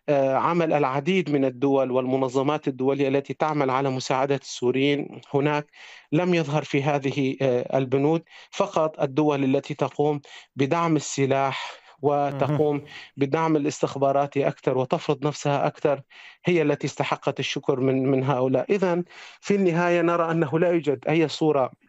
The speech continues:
Speaker 1: وطنية واضحة، آه، في هذه البنود.
Speaker 2: مهم.
Speaker 1: ليس هناك أي إرادة لأي قوى سورية. أعتقد أن البنود، آه، فرضت على هذه
Speaker 2: نعم.
Speaker 1: القوى وستقوم بتنفيذها، لأن ليس لها قوة.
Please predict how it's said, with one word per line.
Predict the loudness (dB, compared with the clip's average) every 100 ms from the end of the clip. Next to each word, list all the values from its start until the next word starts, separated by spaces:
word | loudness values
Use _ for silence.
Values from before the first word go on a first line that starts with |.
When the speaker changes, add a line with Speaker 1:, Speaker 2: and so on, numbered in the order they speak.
| _ _ _ _ _ _
Speaker 1:
وطنية | -2 0 0 2 2
واضحة، | 2 2 0 -2 -2 -2 -2 -8 -20 -20 -20 -20 -2
آه، | 0 2
في | 0 -2
هذه | 0 0 0 -2
البنود. | 0 2 2 0 -4 -4
Speaker 2:
مهم. | 0 2
Speaker 1:
ليس | 2 0 -2
هناك | -2 0 0 0
أي | 0 2 0 2 2
إرادة | 2 2 0 2
لأي | 0 2 2 0
قوى | 0 0 0
سورية. | 0 -2 0 2 2 0 -6 _ _ _ _ _ _
أعتقد | -2 -2 -2 0 2
أن | 2
البنود، | 0 0 2 2 0 -4 -2
آه، | 0 0
فرضت | 0 0 2 2 2
على | 2 2
هذه | 2 2 4
Speaker 2:
نعم. | 0
Speaker 1:
القوى | 0 0 2
وستقوم | 0 0 -2 0 0 0
بتنفيذها، | 0 -2 0 0 2 0 -2 -4 -14 -20 -6
لأن | 0 2 2
ليس | 2 2 0
لها | 0 0 -2 0
قوة. | 2 2 0